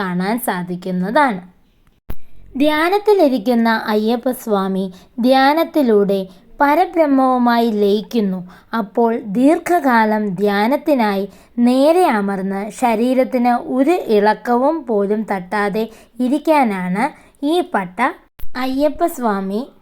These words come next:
ചുറ്റും ബന്ധിപ്പിച്ചിരിക്കുന്നത്. ഹരിഹരപുത്രനെ ഒരു നോക്ക് കാണാനും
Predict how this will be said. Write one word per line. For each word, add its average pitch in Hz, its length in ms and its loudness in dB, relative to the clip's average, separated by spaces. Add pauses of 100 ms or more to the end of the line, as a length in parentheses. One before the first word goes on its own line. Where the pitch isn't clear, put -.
(120)
ചുറ്റും 247 420 -4 (240)
ബന്ധിപ്പിച്ചിരിക്കുന്നത്. 196 1300 -4 (440)
ഹരിഹരപുത്രനെ 285 1200 2 (140)
ഒരു 214 160 2
നോക്ക് 254 400 0
കാണാനും 202 560 0